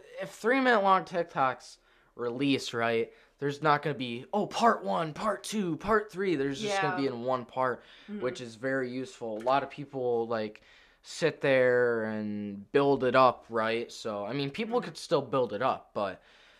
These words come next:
Speaker 1: if you have three minute long TikToks, then
Speaker 2: There's gonna be
Speaker 1: there's,
Speaker 2: less parts.
Speaker 1: there's literally no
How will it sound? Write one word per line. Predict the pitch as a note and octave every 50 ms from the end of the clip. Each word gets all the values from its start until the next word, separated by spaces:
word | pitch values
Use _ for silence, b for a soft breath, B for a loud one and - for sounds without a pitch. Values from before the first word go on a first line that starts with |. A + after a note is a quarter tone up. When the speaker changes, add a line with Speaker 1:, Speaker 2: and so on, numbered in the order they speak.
| b b -
Speaker 1:
if | A#2+ - D#3+
you | E3 D#3+
have | D#3 D3+
three | - D#3 D#3 D3+
minute | D3 C#3+ C#3 C3 B2+
long | B2+ B2 B2
TikToks, | - - E3 D#3 D#3+ - C#3+ A#2 A2 A2 G#2+ - -
then | - B2 A2+ A2+ A2+ A2 A2 G#2+ G#2+ G#2+ G#2
Speaker 2:
There's | G#2 G2+ G#2
gonna | G3+ G3+ G3 F#3
be | F3
Speaker 1:
there's, | F3+ E3+ -
Speaker 2:
less | G#3 G#3 G3+ -
parts. | - - G3+ F3+ F3+ C#3+
Speaker 1:
there's | D3 D3+ D3+ C#3+ B2 B2
literally | C#3+ C#3+ D#3+ F3 E3+ F3 E3 D#3+ D3 D3 C#3+
no | C#3 C3+ C3+ C#3 C#3 C#3 C#3 C3+ C3 C3 B2 A#2+ G#2+